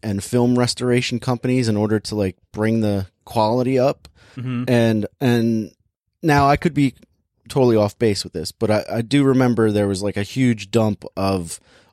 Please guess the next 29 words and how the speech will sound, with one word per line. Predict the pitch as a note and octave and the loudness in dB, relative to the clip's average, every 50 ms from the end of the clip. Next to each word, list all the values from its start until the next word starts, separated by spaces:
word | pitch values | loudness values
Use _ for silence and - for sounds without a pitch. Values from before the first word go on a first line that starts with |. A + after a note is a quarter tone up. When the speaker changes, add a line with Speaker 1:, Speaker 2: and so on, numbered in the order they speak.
| _ - | _ 0
Speaker 1:
all | B2 B2 A#2 | 2 2 4
this | G#2+ G#2+ - - | 2 2 0 -2
Apollo | - - - A2 A#2 A2+ A2 G#2+ F#2+ F2+ F2+ E2 F#2 - - _ | -4 -4 -2 0 0 2 2 2 0 0 -2 -4 -8 -14 -20 _
footage, | - - - C#3 B2+ G#2+ F2 E2+ E2+ F2 - - | -8 -2 0 2 2 2 0 -2 -4 -6 -8 -6
and | - G#2 G2+ | -4 -2 -2
I | G2+ | 0
believe | F#2+ G#2 A2 A2 F#2+ | 0 2 0 2 2
that's | A2 G#2+ G2+ - - | 2 2 0 0 -2
what | - G#2+ F2+ | -4 -4 -2
they | - F#2 | -2 -4
put | F2 - - A2+ - | -4 -4 -6 -6 -6
together | - E2+ G2 F#2+ F#2 F2+ E2+ D#2+ | -4 -2 0 0 2 0 0 -2
for | - - F#2 | -4 -6 -4
this | E2 E2+ E2 - - - - - - _ _ _ _ _ _ - | -4 -2 -2 0 -2 -2 -2 -4 -8 _ _ _ _ _ _ -2
documentary. | A2 F#2 F2+ - - E2+ F2+ F2+ F2 D2 A1+ - - - _ _ _ _ - - _ _ - - _ _ _ _ _ - - - _ _ _ _ _ - - _ _ _ _ - - - - _ _ _ _ _ - | 0 0 0 -2 -4 -4 -4 -2 -4 -4 -8 -12 -16 -20 _ _ _ _ -20 -20 _ _ -20 -20 _ _ _ _ _ -20 -20 -20 _ _ _ _ _ -20 -20 _ _ _ _ -20 -20 -20 -20 _ _ _ _ _ -8
So, | - - G#2 | -6 -2 0
Speaker 2:
So | G2 | 2
you're | D#3+ D3 B2+ | 2 2 2
saying | - C#3+ C3 B2+ | 0 0 0 0
this | B2 A2 - | 0 -2 -2
documentary | - C#3+ C#3 C3+ C3 - - A#2+ B2 B2 A#2+ A2+ A2 G#2 G#2 G#2 | -2 -2 -2 -2 -4 -2 0 0 2 4 4 2 2 0 0 -2
is | G2+ G2 F#2 G2 | -4 -4 -4 -4
a, | G2+ G2 G2 G2 G2 G2 G2 G#2 G#2+ A2+ A2+ | -4 -6 -6 -6 -6 -6 -8 -8 -8 -10 -10
a | G#2+ | -10
huge | - - C#3 C3 A2+ F#2+ - - | -6 -4 -4 -4 -4 -6 -10 -10
dump? | - A2+ G2 F#2+ - - - _ - _ _ _ _ _ _ _ _ _ _ _ _ - | -10 -8 -8 -10 -12 -14 -16 _ -20 _ _ _ _ _ _ _ _ _ _ _ _ -4
Speaker 1:
It's | A#2 - - | -2 -2 0
a | A#2 | -2
huge | G#2+ - - D3+ D3+ D3+ D#3 D#3 D#3 D#3 D#3 D#3 D#3 D3 C3+ | -4 -2 -2 0 2 4 4 4 4 4 4 2 2 -2 -6